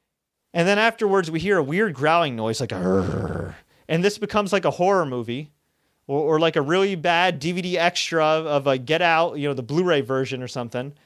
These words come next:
the Lost version. And these guys just run away. This was terrible.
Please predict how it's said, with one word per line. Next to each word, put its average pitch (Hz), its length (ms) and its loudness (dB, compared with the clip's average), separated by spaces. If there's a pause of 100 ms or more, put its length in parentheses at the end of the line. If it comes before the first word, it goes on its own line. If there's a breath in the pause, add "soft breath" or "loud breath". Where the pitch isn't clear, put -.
the 135 80 -2
Lost 156 380 4
version. 120 420 0 (480 soft breath)
And 196 280 0
these 202 160 0
guys 233 200 2
just 185 120 -4
run 196 140 2
away. 165 280 2 (1500)
This 175 200 0
was 233 160 0
terrible. 214 600 2